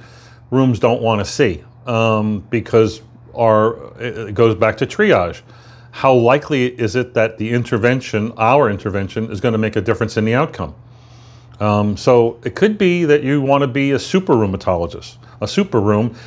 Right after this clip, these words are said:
where I only see one thing. You know, I only see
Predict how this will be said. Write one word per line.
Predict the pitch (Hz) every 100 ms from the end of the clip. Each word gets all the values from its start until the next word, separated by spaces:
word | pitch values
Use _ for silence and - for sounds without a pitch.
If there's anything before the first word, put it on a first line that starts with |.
| - -
where | 135
I | 131
only | 165 202
see | - 190
one | 151 151 139
thing. | - 98 76 - -
You | 113
know, | 113
I | 120 151 170
only | 170 165 160
see | - 147 139 131